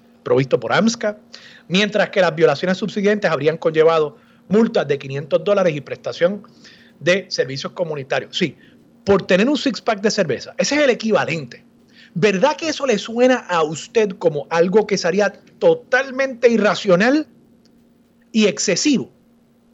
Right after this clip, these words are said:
Es lo mismo que,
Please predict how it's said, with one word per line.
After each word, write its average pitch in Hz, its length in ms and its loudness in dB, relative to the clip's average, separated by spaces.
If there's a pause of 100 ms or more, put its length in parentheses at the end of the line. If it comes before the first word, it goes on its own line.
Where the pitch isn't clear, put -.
(1000)
Es 156 120 -2
lo 214 140 4
mismo 214 480 2 (1120)
que, 151 440 -2